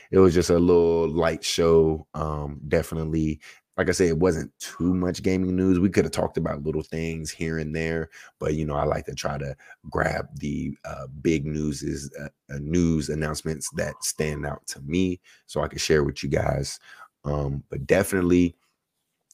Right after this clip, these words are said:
uh, was there anything else you wanted to share about this topic before we wrap up the show, Shane?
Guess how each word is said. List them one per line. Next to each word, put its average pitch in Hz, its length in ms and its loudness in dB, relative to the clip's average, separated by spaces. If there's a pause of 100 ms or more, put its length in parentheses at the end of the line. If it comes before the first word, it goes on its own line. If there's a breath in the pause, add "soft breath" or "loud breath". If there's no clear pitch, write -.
(120)
uh, 82 80 2
was 78 160 2
there 82 100 0
anything 82 360 0
else 78 180 -2
you 82 60 -2
wanted 80 300 -2
to 82 100 0
share 85 280 4
about 80 280 0
this 85 180 0
topic 90 400 0
before 80 220 -2
we 80 100 0
wrap 80 220 2
up 82 120 -4
the - 80 -10
show, 92 200 2
Shane? 101 320 -6